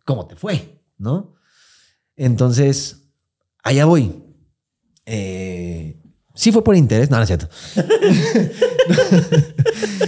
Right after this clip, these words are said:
No, este, no, no, no. O sea, realmente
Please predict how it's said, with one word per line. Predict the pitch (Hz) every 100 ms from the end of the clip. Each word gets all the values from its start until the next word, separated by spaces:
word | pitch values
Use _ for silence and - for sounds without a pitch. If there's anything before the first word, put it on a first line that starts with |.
| 170 - 165
No, | 160 117 - - -
este, | 147 127 - 139 131 131 127 123 117 113 92 95
no, | 170
no, | 214
no. | 220
O | 202 135
sea, | 170
realmente | 139 156 180 185 190 185 165 113 104 110